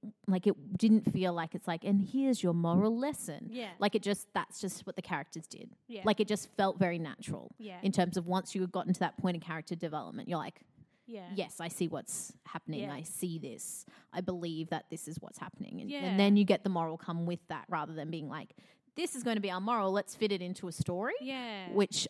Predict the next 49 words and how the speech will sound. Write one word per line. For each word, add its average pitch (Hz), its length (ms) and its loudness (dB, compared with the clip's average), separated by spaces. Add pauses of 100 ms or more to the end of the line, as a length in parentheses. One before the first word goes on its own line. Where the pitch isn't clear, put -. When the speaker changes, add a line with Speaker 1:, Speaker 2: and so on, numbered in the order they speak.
Speaker 1:
I 226 100 8
did, 196 340 2 (140)
I 190 80 2
did 180 240 -4
like. - 480 -14 (220)
Speaker 2:
Yeah. 214 440 -2
And 262 140 -4
I 285 80 -2
think 269 460 -6 (280)
the, 226 120 -8
one 220 360 -6
of 220 60 -4
the 220 60 -4
biggest 202 360 -8
pros 185 800 -10 (280)
for 220 60 -8
having 214 340 -6
the 185 100 -12
small 220 320 -6
cast - 760 -6
Speaker 1:
Mm. - 680 4
Speaker 2:
is 226 160 -8
that 220 140 -6
you 208 100 -8
did 214 220 -8
get 214 140 -10
the 214 80 -12
benefit 196 400 -6
of 180 100 -4
all 180 200 -6
that 185 180 -8
really 180 180 -10
good 175 140 -14
Speaker 1:
Yeah. 175 100 -2
Speaker 2:
character 190 300 -12
development. 180 400 -10
So 208 80 -14
the 202 100 -14
payoff 214 640 -10 (520)
Speaker 1:
Was 170 180 0
Speaker 2:
really 220 300 -4
Speaker 1:
higher. 151 400 0
Speaker 2:
was 208 100 -2
meaningful. 262 840 -2
Speaker 1:
Yeah. 160 160 -12 (220)
Speaker 2:
Like, 190 200 -8
the 226 80 -12
fact 202 380 -8
that, 220 120 -20